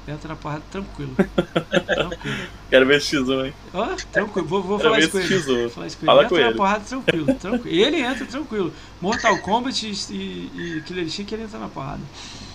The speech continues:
Speaker 1: Ah, segunda-feira, dia oito de fevereiro, às vinte horas, Central Xbox B R vem aqui. É o cara que criou a central e alimenta a central. Só que a central hoje em dia tem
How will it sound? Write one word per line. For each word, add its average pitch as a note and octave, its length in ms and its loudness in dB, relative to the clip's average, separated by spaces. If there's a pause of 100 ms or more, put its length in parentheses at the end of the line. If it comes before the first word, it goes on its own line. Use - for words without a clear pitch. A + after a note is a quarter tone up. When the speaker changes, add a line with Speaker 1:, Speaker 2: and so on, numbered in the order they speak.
(580)
Speaker 1:
Ah, F#3+ 640 2
segunda-feira, C4 880 2
dia A#3+ 200 4
oito A#3+ 260 2
de G#3 100 -8
fevereiro, A3 460 0
às G#3+ 100 2
vinte A3+ 320 -6
horas, A3+ 220 0
Central A3 500 0
Xbox G#3+ 360 -2
B F#3+ 80 0
R G3+ 180 4
vem G#3 140 0
aqui. D#3 320 -4 (1000)
É D#3 140 0
o E3+ 120 0
cara G3+ 340 2
que G#3+ 140 -6
criou G3+ 420 2
a B3 60 0
central G#3 360 -2
e A3 80 2
alimenta G#3+ 460 -2
a - 20 -10
central. G3 360 -6
Só F3 100 -6
que F3 100 -6
a G3+ 60 -2
central G3+ 320 -4
hoje G3+ 140 -4
em - 20 -4
dia G#3 160 -6
tem G#3 480 -8